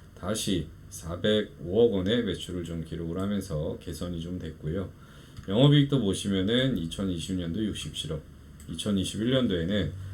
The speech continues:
오십일억으로 나오면서 감소를 했고, 마찬가지로 작년에 십팔억 원의 영업이익을 좀 기록을 하면서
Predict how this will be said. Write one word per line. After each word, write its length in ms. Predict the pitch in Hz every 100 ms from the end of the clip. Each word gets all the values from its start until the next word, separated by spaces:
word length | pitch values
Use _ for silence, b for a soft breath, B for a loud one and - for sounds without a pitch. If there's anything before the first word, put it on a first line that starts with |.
| B 92
오십일억으로 800 | 95 120 113 139 143 127 117
나오면서 720 | 107 90 82 80 76 110 117 -
감소를 540 | 90 87 101 95 92
했고, 380 | 107 - 82 87
마찬가지로 640 | 76 78 113 113 104 98
작년에 400 | 95 82 90 90
십팔억 480 | 85 - - 131 120
원의 260 | 104 98 85
영업이익을 520 | 82 95 95 92 87
좀 160 | 87 78
기록을 360 | 85 80 85
하면서 540 | 104 107 104 78 80